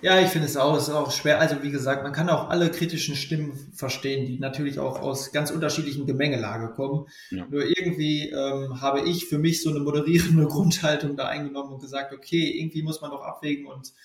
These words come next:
Speaker 1: irgendwo habe ich Verständnis für alle Seiten, ähm, mittlerweile. Und ja, die dann natürlich zusammenzubringen in einer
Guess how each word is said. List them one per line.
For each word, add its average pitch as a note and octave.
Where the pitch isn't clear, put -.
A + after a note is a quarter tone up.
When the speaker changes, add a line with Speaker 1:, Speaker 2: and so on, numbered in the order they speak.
Speaker 1:
irgendwo E3+
habe D3
ich C#3
Verständnis D3+
für -
alle C#3+
Seiten, C3
ähm, B2+
mittlerweile. C#3
Und C3+
ja, C#3
die D#3+
dann D#3+
natürlich D3
zusammenzubringen B2
in D3
einer B2+